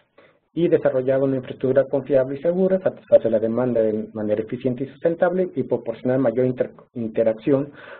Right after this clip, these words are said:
con los usuarios. Que ya que los usuarios no sean nada más un elemento pasivo, sino también ya sea un elemento activo que formen parte del, de la red eléctrica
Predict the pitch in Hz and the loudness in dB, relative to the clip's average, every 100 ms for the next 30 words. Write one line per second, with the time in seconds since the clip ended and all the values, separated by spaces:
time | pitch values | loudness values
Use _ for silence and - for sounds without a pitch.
0 | - - 135 123 120 110 104 110 110 131 | -4 0 0 0 -6 -4 -4 -4 0 4
1 | 131 131 120 127 120 127 127 123 117 123 | 4 2 -4 -4 0 2 2 -2 0 2
2 | 123 123 120 123 131 117 113 117 120 - | 2 2 0 0 0 0 0 -2 -2 0
3 | 143 170 165 175 - 113 110 113 113 117 | 0 0 -4 -4 -4 -2 -2 -2 0 0
4 | 120 120 120 117 - _ _ - 117 120 | 0 0 0 -4 -8 _ _ -6 -2 0
5 | 120 123 151 - 175 175 175 117 127 127 | 0 2 2 2 -2 -2 0 0 2 0
6 | 120 117 127 - 120 104 101 - _ _ | 0 0 0 0 -4 -2 -4 -8 _ _
7 | _ - 107 104 107 117 117 107 110 - | _ -8 -4 -2 0 2 2 2 -2 -2
8 | 98 - 92 | -8 -4 -4